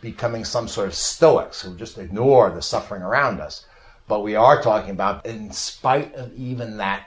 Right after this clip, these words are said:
be able to appreciate and be grateful for life, to say yes to all of life. Anyway,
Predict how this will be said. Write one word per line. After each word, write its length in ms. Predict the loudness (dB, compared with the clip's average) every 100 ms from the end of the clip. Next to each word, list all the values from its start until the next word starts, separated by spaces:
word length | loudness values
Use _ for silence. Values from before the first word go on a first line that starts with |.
| -18
be 200 | -18 -16
able 260 | -14 -12 -12
to 180 | -14 -14
appreciate 800 | -14 -14 -12 -12 -10 -10 -10 -12
and 120 | -18
be 120 | -18
grateful 560 | -12 -10 -10 -12 -16 -16
for 180 | -14 -12
life, 420 | -10 -12 -14 -20 -20 -20 -20 -16
to 100 | -10
say 200 | -6 -6
yes 600 | -6 -2 -2 -2 -10 -14
to 100 | -12
all 480 | -2 2 6 4 4
of 140 | -6
life. 300 | -6 -6 -10 _ _ _ _ -20 -20 -20 -20 -20 -20 -20 -20 -20 _ _ _ _ _ _ _ _ _ -20 _ _ -20 _ _ _ -4
Anyway, 400 | 0 2 0